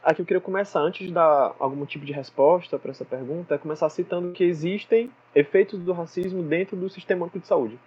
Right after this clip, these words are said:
Pensar política pública em saúde é pensar em sus. E nisso, a gente já tem algumas problemáticas, como, por exemplo, essa política,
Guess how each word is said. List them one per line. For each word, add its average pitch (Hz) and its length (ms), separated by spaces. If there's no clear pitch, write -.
Pensar 180 220
política 180 320
pública 180 320
em - 20
saúde 147 280
é - 20
pensar 151 320
em 185 40
sus. - 380
E 160 120
nisso, 170 520
a 139 60
gente 147 260
já 156 100
tem 165 140
algumas 165 420
problemáticas, 160 720
como, 135 160
por 139 100
exemplo, 135 320
essa 143 160
política, 151 640